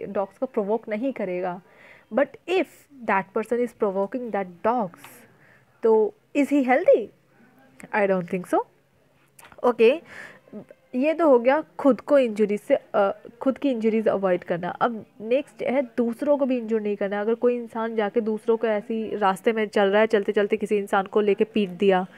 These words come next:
या, अ, किसी का भी accident कर लिया knowingly, तो this is not the healthy behavior, this is not the sign of a healthy person। So he or she need the help, he or she need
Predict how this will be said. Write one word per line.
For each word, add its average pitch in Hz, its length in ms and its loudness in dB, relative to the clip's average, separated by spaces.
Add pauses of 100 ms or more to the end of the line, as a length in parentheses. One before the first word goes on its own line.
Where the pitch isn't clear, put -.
(340)
या, 208 240 6 (520)
अ, 196 200 4 (240)
किसी 247 200 2
का 240 100 4
भी 226 100 4
accident 233 560 4
कर 214 180 2
लिया 202 380 2 (320)
knowingly, 214 540 4 (580)
तो 285 80 -2
this 233 260 0
is 285 180 0
not 254 240 4 (140)
the 320 80 4
healthy 208 460 2 (440)
behavior, 220 680 4 (320)
this 226 160 -4
is 220 160 -6 (140)
not 254 260 2
the 262 180 -4
sign 220 280 2
of - 40 -8
a 226 180 -4
healthy 208 240 0 (120)
person। 220 320 2 (640)
So 294 140 2 (220)
he 269 240 6
or 240 180 2
she 269 360 0
need 214 520 -4
the 269 120 0 (120)
help, 226 260 6 (400)
he 226 100 0
or 233 120 2
she 277 360 -4 (140)
need 269 240 -6